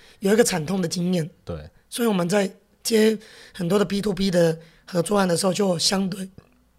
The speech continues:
Speaker 2: 比较保守一点。
Speaker 1: 相对的比较小心，
Speaker 2: 嗯，
Speaker 1: 这样子。
Speaker 2: 懂。对啦，先要顾品质嘛。
Speaker 1: 是。
Speaker 2: 对。哇，餐饮业这个就是真的很辛苦欸。
Speaker 1: 量化有量化的难处。
Speaker 2: 对。
Speaker 1: 就像你刚刚提到的，
Speaker 2: 而，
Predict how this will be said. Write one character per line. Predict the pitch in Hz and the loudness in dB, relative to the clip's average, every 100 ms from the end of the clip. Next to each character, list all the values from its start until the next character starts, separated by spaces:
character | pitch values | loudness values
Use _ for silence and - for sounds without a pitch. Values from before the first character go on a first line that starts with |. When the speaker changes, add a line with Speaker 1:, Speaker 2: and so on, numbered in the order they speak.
| _ _ | _ _
Speaker 2:
比 | 92 | -6
较 | 92 | -4
保 | 87 82 | -2 -4
守 | 90 80 80 | -6 -10 -12
一 | |
点。 | 82 | -2
Speaker 1:
相 | - 247 | 2 4
对 | 262 | 6
的 | 220 | 4
比 | 160 | 2
较 | 165 196 175 | 0 0 0
小 | - 151 | -2 0
心， | - 185 190 - | 0 0 -4 -8
Speaker 2:
嗯， | 98 92 92 | -10 -10 -10
Speaker 1:
这 | 185 | -4
样 | 170 156 | -2 -2
子。 | - - - | -8 -16 -10
Speaker 2:
懂。 | 85 76 - - - - | -10 -10 -20 -20 -20 -6
对 | 175 120 | -2 0
啦， | 98 | 0
先 | 98 160 | -2 -2
要 | 165 | -2
顾 | 165 | -4
品 | 120 85 | -4 -10
质 | 78 78 | -10 -12
嘛。 | 87 78 71 | -10 -10 -12
Speaker 1:
是。 | - 214 165 - - | -2 0 0 -4 -12
Speaker 2:
对。 | - 73 71 - - - - | -8 -8 -10 -20 -20 -20 -16
哇， | 90 - | -14 -14
餐 | - 104 | -14 -12
饮 | 85 | -10
业 | 92 | -12
这 | 82 87 | -12 -14
个 | |
就 | 82 82 | -14 -14
是 | 85 82 | -14 -16
真 | - 82 | -14 -12
的 | 76 | -12
很 | 69 71 | -14 -12
辛 | 78 76 | -12 -14
苦 | - 76 - | -16 -18 -20
欸。 | - _ _ - - - - - - - | -20 _ _ -12 -12 -20 -20 -20 -16 2
Speaker 1:
量 | 302 269 | 4 4
化 | 294 | 4
有 | 220 | 4
量 | 180 208 | 4 2
化 | 208 | 2
的 | 180 | 2
难 | 170 151 | 0 0
处。 | 160 196 156 | -4 -4 -4
Speaker 2:
对。 | - 135 127 | -4 -4 -2
Speaker 1:
就 | - | 0
像 | 277 | 0
你 | 208 | 4
刚 | 233 | 4
刚 | 233 | 4
提 | 220 185 | 4 2
到 | 196 180 | 4 2
的， | 151 - | 0 -6
Speaker 2:
而， | - | -18